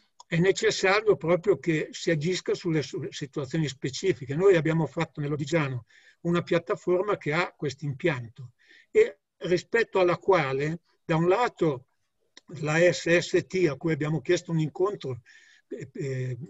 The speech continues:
indicando la norma di legge che le obbliga eh, eh, l'azienda a rispondere, non riusciamo ad avere il rapporto con, eh,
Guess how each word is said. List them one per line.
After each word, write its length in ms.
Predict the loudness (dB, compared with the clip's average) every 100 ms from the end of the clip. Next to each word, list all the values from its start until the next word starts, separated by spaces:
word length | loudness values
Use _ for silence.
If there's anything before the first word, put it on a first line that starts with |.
| -12
indicando 460 | -6 -6 -2 -2 0
la 60 | -2
norma 260 | -2 0
di 100 | 0
legge 320 | 2 2 0
che 140 | -8 -8
le 140 | -10 -8
obbliga 680 | 0 0 0 -4 -4 -6 -12 _ _ _ _ _ _ _ _ -12
eh, 280 | -8 -8 -10
eh, 320 | -10 -6 -4
l'azienda 560 | -2 -4 2 2 4 2
a 40 |
rispondere, 840 | 2 0 2 2 4 4 4 2 0
non 220 | 2 2
riusciamo 460 | 2 0 0 0 2
ad 60 |
avere 540 | 0 0 0 0 -2 -6
il 120 | -14 -12
rapporto 580 | -14 -6 -4 -4 -6 -10
con, 360 | -6 -6 -4
eh, 800 | -4 -6 -12 _ _ _ _ -18